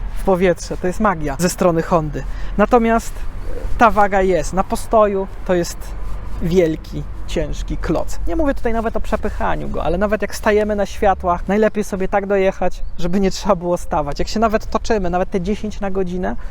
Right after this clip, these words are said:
to ten motocykl jest fajny i lekki. Jak tylko staniemy i już te nogi położymy na asfalcie, no to czuć, że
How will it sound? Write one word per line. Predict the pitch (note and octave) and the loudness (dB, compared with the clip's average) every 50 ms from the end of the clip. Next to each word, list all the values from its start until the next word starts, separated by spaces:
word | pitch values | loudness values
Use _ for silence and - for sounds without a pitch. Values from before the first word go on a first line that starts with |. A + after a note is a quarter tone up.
| - - - - | -2 -2 -2 -4
to | G3 | -4
ten | - F#3+ F#3+ | -2 -2 -2
motocykl | F#3+ F#3 - G3+ F#3+ - F#3+ - E3+ | -2 0 0 -2 -2 -2 -4 -4 -4
jest | - - - | -6 -6 -6
fajny | - - F3+ F3 F3 E3+ E3+ | -2 0 0 2 2 2 2
i | E3+ - F#3 | 2 2 2
lekki. | - D#3+ D#3 - - - - - - - - - - - - | 2 0 0 -2 -4 -6 -6 -6 -8 -8 -10 -8 -6 -4 -4
Jak | D#3 - | -4 -2
tylko | - G3 - - F#3+ | -2 -4 -2 -2 -4
staniemy | - - - F#3 F#3+ F#3+ F#3+ F#3+ F#3 F#3 F3+ | -4 -2 -2 0 0 2 0 0 0 0 0
i | |
już | F3 F3 F3+ - | 0 0 0 0
te | - - F3+ | 2 2 2
nogi | F3 F3+ F3+ E3+ F3 - | 2 2 0 0 0 0
położymy | - E3+ D#3+ E3+ E3 F3 F3+ F3 E3+ | 0 0 0 0 2 2 2 2 2
na | E3 E3 | 2 0
asfalcie, | D#3+ D#3+ - - - F3 E3 D3+ - E3 | 0 0 -2 0 2 2 2 2 0 0
no | E3 E3+ E3+ | 0 0 0
to | - - E3+ D#3 - - - | 0 0 -2 -2 -2 -6 -4
czuć, | - B3 A#3 A3 - - - - - - - - - - | -2 0 0 -2 -2 -6 -6 -6 -6 -8 -8 -10 -8 -8
że | F3+ D#3+ F3 F3+ E3+ | -4 -2 0 0 0